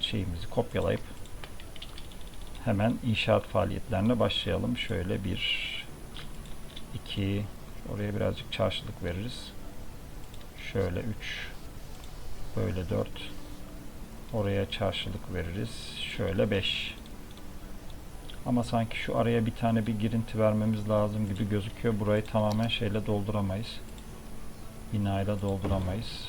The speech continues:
Şuraya kadarı bu alsın. Az daha ileriden mi yapmak lazımdı bilemedim. Pardon, şöyle. Bunu alacağız.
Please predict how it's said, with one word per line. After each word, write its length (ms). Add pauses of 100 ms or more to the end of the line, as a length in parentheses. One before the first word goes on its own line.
(120)
Şuraya 480
kadarı 400
bu 120
alsın. 380 (1600)
Az 140 (100)
daha 140
ileriden 440
mi 160
yapmak 400
lazımdı 460
bilemedim. 500 (960)
Pardon, 520 (300)
şöyle. 460 (2000)
Bunu 200
alacağız. 640